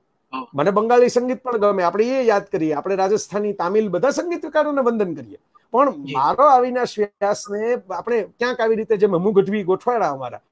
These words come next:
Speaker 2: એમ
Speaker 1: જી.
Speaker 2: અવિનાશભાઈ ગોઠવાઈ જાય. બરાબર? હેમુભાઈ
Speaker 1: ઓકે,
Speaker 2: યોગ્ય
Speaker 1: એમ.
Speaker 2: રીતે ગોઠવાણા, હું તો રાજી થયો એ ગોઠવાણા એ રીતે.
Speaker 1: હા.
Speaker 2: બરાબર? કે
Speaker 1: હમ.
Speaker 2: આપણા,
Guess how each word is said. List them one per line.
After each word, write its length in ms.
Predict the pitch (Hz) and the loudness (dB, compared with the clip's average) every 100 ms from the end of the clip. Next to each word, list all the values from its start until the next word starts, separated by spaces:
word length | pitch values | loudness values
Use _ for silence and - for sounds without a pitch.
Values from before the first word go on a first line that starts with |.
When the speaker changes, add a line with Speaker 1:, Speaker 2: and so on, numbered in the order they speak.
| _ _ _ _ | _ _ _ _
Speaker 2:
એમ 80 | 214 | 4
Speaker 1:
જી. 80 | 208 | 4
Speaker 2:
અવિનાશભાઈ 460 | 202 214 202 202 190 | 4 0 0 0 2
ગોઠવાઈ 340 | 185 233 226 | 2 4 2
જાય. 140 | 117 - _ _ - | 2 -10 _ _ -4
બરાબર? 240 | 156 202 | -4 -2
હેમુભાઈ 300 | 135 165 240 | -2 4 4
Speaker 1:
ઓકે, 120 | 339 | 6
Speaker 2:
યોગ્ય 180 | 247 214 | 6 6
Speaker 1:
એમ. 60 | 214 | 4
Speaker 2:
રીતે 200 | - 262 | 0 4
ગોઠવાણા, 360 | 202 175 160 | 2 2 -4
હું 100 | 147 | -2
તો 60 | 156 | -2
રાજી 240 | 156 214 | -4 -4
થયો 180 | - 151 | -4 -2
એ 40 | 156 | -2
ગોઠવાણા 380 | 160 160 165 156 | -4 -4 -4 -2
એ 120 | 147 | -2
રીતે. 220 | 147 143 - _ _ - | -2 -6 -10 _ _ -4
Speaker 1:
હા. 320 | 185 240 202 - | 4 4 4 2
Speaker 2:
બરાબર? 320 | 151 175 208 | -2 0 -2
કે 140 | 147 160 | -4 -6
Speaker 1:
હમ. 100 | 160 | -2
Speaker 2:
આપણા, 340 | 277 220 | 2 2